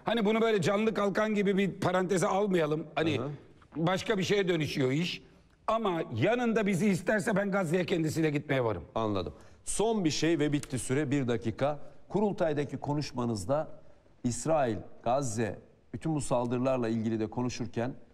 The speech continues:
Speaker 2: Hamas'a da terör örgütü demiştiniz. Ben
Speaker 1: Terör,
Speaker 2: onu duydum.
Speaker 1: ben terör örgütü demedim. Cumhurbaş-, şöyle söyleyeyim. Cumhuriyet Halk Partisi Genel Başkanı olarak Hamas'a terör örgütü demedim.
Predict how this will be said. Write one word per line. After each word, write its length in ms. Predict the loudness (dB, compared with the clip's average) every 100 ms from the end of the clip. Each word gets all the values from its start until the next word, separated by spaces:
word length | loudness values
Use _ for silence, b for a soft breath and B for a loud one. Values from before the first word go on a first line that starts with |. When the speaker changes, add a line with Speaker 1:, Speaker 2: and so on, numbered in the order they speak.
| b b
Speaker 2:
Hamas'a 520 | -6 -2 -2 -2 -2
da 160 | -4 -4
terör 240 | -4 -2
örgütü 360 | -2 -2 -6 -10
demiştiniz. 580 | -12 -12 -14 -12 -14 -14 -6
Ben 100 | -2
Speaker 1:
Terör, 160 | 0 2
Speaker 2:
onu 40 | 0
duydum. 160 | -4 -2
Speaker 1:
ben 180 | -2 -2 -8 -6
terör 260 | -2 0 2
örgütü 360 | 2 0 0
demedim. 440 | 0 2 2 0 -2 -2
Cumhurbaş-, 500 | 0 2 2 0 -6 B B B
şöyle 300 | -4 0 2
söyleyeyim. 260 | 0 0 0
Cumhuriyet 400 | 0 2 2 2
Halk 180 | 0 0
Partisi 220 | -2 0
Genel 300 | 0 2 2
Başkanı 360 | 0 0 0 0
olarak 280 | 0 0 -4 -6
Hamas'a 380 | -2 0 0 0
terör 260 | 0 0 0
örgütü 200 | 0 0
demedim. 380 | 0 2 0